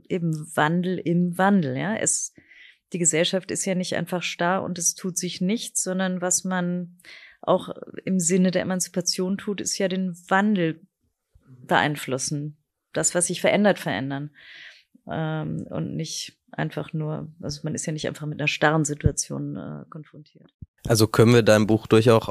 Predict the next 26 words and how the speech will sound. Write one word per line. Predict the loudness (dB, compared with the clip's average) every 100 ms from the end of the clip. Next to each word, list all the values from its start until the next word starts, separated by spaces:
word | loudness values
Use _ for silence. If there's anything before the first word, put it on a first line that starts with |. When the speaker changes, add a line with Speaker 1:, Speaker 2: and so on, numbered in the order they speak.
| 4
Speaker 2:
auch, | 4 4 -4 -2
auch | 2 6
lesen | 8 8 8
als | 8 6 6
gesellschaftliche | 6 8 6 4 4 6 8
Linke | 8 8 8 8 6
vielleicht, | 2 6 8 8 6 2 -8 -10 -16 -18 _ -10 2
trotz | 2 4 4 2 4
auch | 6 6 6
der, | 6 8 8 8 6
würde | 4
ich | 4 6
mal | 6
sagen, | 8 6 2 -4 -10
sehr | 4 6
diplomatischen | 6 8 8 10 8 6 6 6 8 8 10 8
Begriffsbildung, | 6 6 6 6 8 10 10
die | 10
du | 10
an | 10
den | 8 8
Tag | 8 8
legst, | 8 8 8 4 2 4
<laughs> | 6
mit | 6 6
dem, | 4